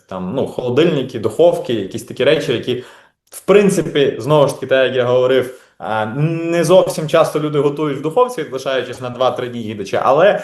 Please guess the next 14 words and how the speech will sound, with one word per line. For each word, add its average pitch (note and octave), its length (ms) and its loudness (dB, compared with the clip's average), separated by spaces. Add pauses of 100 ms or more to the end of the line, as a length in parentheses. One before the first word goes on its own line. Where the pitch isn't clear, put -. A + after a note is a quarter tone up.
(120)
це F#3 140 4
може D3+ 280 2
бути E3+ 300 0
оцим C3 320 -2
клієнтським C3+ 440 -8
досвідом C#3+ 440 4
разом B2+ 440 2
з C3+ 280 -2 (260)
нашою C3 420 -6
колабораці-, A#2 680 0
колаборацією, B2 680 -2
там, G2+ 120 -16
з G2 60 -14 (280)
нутриціологом. G#2 800 -2